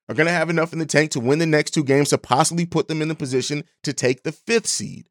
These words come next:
Not home court advantage either way, even in the first round, so it doesn't really matter to me, but I wanna hear from you guys. Sound off down below. Let me know what you guys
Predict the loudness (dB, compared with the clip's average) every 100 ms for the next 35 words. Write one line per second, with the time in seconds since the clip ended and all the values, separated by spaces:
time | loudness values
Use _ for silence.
0 | 6 8 10 8 6 8 8 8 6 6
1 | 4 4 6 8 8 8 4 0 0 -2
2 | 0 0 2 0 0 2 4 4 4 2
3 | 2 4 4 4 2 6 8 8 4 0
4 | -2 -6 2 4 4 2 2 4 4 4
5 | 2 0 2 2 4 2 2 2 2 0
6 | 0 0 -4